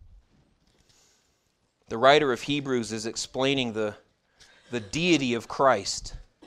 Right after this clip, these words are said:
that everything is in subjection to Him. And he says, "Even if we don't see it." In Hebrews chapter two, in the second half of verse eight, the writer says,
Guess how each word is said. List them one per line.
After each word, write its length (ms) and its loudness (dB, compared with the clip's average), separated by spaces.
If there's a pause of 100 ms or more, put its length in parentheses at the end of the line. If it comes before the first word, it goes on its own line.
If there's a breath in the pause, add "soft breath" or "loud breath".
(960 loud breath)
that 200 2
everything 640 2
is 160 -4
in 160 -4
subjection 760 0
to 80 -6
Him. 280 -8 (560 soft breath)
And 80 -4
he 60 -2
says, 280 2
"Even 300 0
if 140 -2
we 100 -4
don't 280 0
see 380 -4
it." 240 -14 (2250 loud breath)
In 100 -10
Hebrews 380 0
chapter 400 2
two, 520 -2 (680)
in 40 -12
the 60 -8
second 300 0
half 180 0
of 100 -6
verse 300 0
eight, 340 -2 (1160)
the 100 -2
writer 240 8
says, 400 0